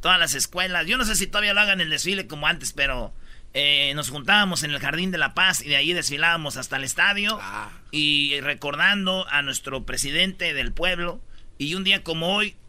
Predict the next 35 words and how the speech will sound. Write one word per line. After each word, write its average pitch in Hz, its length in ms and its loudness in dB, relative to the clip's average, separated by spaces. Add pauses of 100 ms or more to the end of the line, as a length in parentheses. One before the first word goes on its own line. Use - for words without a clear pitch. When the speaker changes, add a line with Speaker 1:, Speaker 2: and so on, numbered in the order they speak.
(120)
Speaker 1:
Obrador 143 480 2
recordó 185 460 -2
también 185 560 -2 (180)
en 160 340 0
su - 360 0
mañanera 139 800 4 (580)
a 135 420 4
Lázaro 160 380 0
Cárdenas. 220 760 -2 (440)
Y 156 180 0
entonces 156 300 -2
habló 165 280 0
de 180 140 0
lo 147 180 -2
que 156 100 -4
ha 170 120 4
hecho 196 240 4
y 127 60 -10
cómo 190 280 0
va 196 320 4 (100)
a 147 80 2
hacer, 220 400 6
van 214 200 4
a - 20 6
hacer, 226 400 4 (240)
cuántas 247 280 2
refinerías 165 640 0
van 185 160 0
a 156 40 0
hacer, 226 360 0 (140)
lo 143 160 -4
que 139 100 -2
van 175 140 2
a - 20 0
invertir, 180 540 0